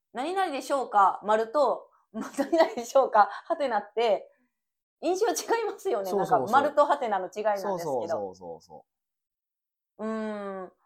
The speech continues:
Speaker 1: じゃ、青キングさんは、まあ、それ、あの、まあ、あの、ズ-、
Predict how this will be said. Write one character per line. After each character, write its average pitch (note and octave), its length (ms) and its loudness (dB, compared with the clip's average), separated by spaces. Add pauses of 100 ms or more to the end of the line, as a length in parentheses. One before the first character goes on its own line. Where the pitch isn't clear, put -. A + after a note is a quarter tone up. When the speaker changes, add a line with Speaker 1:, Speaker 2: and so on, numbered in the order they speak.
(140)
Speaker 1:
じ F3+ 100 -4
ゃ、 - 60 -4 (840)
青 D#4 220 2
キ - 100 -12 (240)
ン D#4+ 60 -6
グ C#4 220 2
さ A3 180 2
ん G3+ 100 0
は、 A3 400 8 (240)
ま B3 100 0
あ、 B3 40 -4
そ F4+ 100 -2
れ、 G4 120 0 (280)
あ A#3 120 6
の、 G#3+ 200 4
ま G#3+ 240 6
あ、 F#3+ 120 6
あ F#3+ 40 6
の、 F3+ 300 0
ズ-、 D#4 340 -6